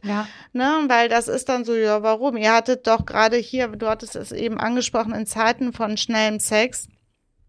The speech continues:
Speaker 2: Tinder und andere Sex-Apps, wo man sich trifft, äh, gehört das fast schon zum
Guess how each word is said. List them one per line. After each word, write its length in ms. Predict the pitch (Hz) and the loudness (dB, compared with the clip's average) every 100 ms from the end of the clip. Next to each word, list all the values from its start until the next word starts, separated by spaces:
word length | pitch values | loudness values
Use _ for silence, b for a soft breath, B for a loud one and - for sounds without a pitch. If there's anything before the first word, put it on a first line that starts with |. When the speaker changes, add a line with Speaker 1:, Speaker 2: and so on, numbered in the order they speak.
| _ _ _ - - 262 | _ _ _ -18 -14 -10
Speaker 2:
Tinder 800 | - 220 214 208 196 196 196 190 | 2 4 4 4 6 8 8 6
und 280 | - 185 185 | 2 -4 -2
andere 360 | - 196 202 196 | 0 2 2 0
Sex-Apps, 720 | - 208 196 - - 196 - | 0 0 0 0 0 0 -4
wo 100 | 208 | -6
man 200 | 208 202 | -2 -2
sich 220 | 196 196 - | -4 -4 -4
trifft, 480 | - 214 247 - B B B B B | 0 2 2 0 B B B B B
äh, 360 | - 208 202 196 - - - - - | 2 6 8 6 2 -8 -18 -16 -10
gehört 320 | - 208 208 214 | 2 6 6 6
das 180 | 208 | 2
fast 360 | - 226 214 - | 2 0 0 0
schon 240 | 247 220 | 0 0
zum 460 | 214 226 214 208 208 | 0 -2 -2 -4 -6